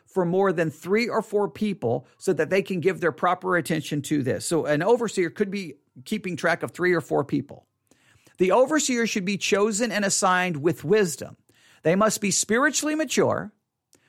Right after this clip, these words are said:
wise enough to shepherd the individual under their care, and they must know enough about technology to be an effective overseer. They must know how to check for new apps, browser histories, et cetera. So you've gotta have someone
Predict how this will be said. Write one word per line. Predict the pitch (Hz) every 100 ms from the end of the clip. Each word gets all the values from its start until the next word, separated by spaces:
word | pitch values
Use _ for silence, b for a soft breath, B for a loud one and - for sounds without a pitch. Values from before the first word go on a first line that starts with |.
| b b
wise | 135 165 254 294 349 302
enough | 233 208 196 196
to | 196
shepherd | 180 - 233 226 214
the | 190
individual | 180 175 160 175 156 180 -
under | 233 285 302 247
their | 165 143
care, | - 110 98 165 - b b b b
and | 196
they | 233
must | 226 233 -
know | 202 247 285
enough | 254 240 233
about | - 185 185 -
technology | 196 160 185 247 269 185 123 139 127 b b b
to | 202
be | 156 196 233 214
an | 214
effective | 202 - 175 175 185 185 135 -
overseer. | 202 175 160 - 120 92 - _ _ -
They | 151
must | 170 165
know | 175
how | 160 151
to | 139
check | - 185 180
for | - 156
new | 139 135 -
apps, | 165 233 240 - - - _ _ _ -
browser | 175 151 214 233 247 220
histories, | 226 226 - 226 233 220 - _ _
et | 170 - -
cetera. | - 180 180 180 123 101
So | - 143
you've | 175 220
gotta | 240 220
have | 185 180 156
someone | - 165 135 131 110 113